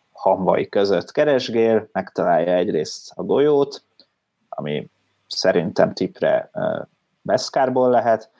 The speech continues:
és megint ugyanoda elhelyezi az övébe, úgyhogy ez minden bizonnyal még vissza fog térni, megint ez a kis golyó. És megtalálja ugye ezt a Morgan Elsbeth féle dárdát, vagy lándzsát is,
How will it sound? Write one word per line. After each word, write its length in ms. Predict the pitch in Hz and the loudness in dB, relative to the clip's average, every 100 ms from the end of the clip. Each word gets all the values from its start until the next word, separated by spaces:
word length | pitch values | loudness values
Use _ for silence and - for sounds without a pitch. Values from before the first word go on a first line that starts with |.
| _ - | _ -10
és 140 | - | -4
megint 280 | 120 113 107 | 0 2 2
ugyanoda 420 | 104 101 90 85 | 2 2 2 2
elhelyezi 540 | 87 87 78 82 - | 2 2 0 -2 -2
az 140 | 82 87 | -2 0
övébe, 460 | 101 104 110 113 | 2 4 4 4
úgyhogy 320 | 107 - 85 85 | 2 0 0 0
ez 360 | 76 - - - | 0 -4 -8 -6
minden 320 | 92 76 80 | -2 0 0
bizonnyal 500 | 85 85 76 78 78 | 0 0 0 2 2
még 340 | 80 78 - | 2 0 0
vissza 360 | - - - 82 | -6 -2 0 0
fog 240 | - - | 0 -2
térni, 480 | - - - 117 127 - - | 0 -2 2 2 0 -4 -14
megint 420 | - - - - | -10 -4 -2 2
ez 120 | - - | 2 0
a 60 | |
kis 240 | - - - | -2 -4 -2
golyó. 420 | 85 117 151 151 _ _ _ _ _ - _ _ _ _ _ | 0 2 0 -2 _ _ _ _ _ -20 _ _ _ _ _
És 600 | 120 127 131 - - - | 0 2 2 0 -2 -2
megtalálja 640 | - - - 98 95 90 92 | 0 0 2 2 4 4 2
ugye 220 | 95 85 | 2 2
ezt 280 | 90 - 90 | 0 0 0
a 320 | 90 90 - - | 2 0 -4 -4
Morgan 420 | 98 92 85 92 | 0 2 2 0
Elsbeth 520 | 85 87 - 82 - | 0 0 -2 -4 -4
féle 520 | - 80 69 71 - _ _ _ _ _ _ - | 0 2 4 0 0 _ _ _ _ _ _ -20
dárdát, 720 | - 87 78 69 69 65 - | -2 2 2 2 2 0 0
vagy 160 | - 71 | -6 0
lándzsát 560 | 78 - - - - | 0 0 -2 -2 0
is, 380 | 151 151 - - | 0 0 -4 -10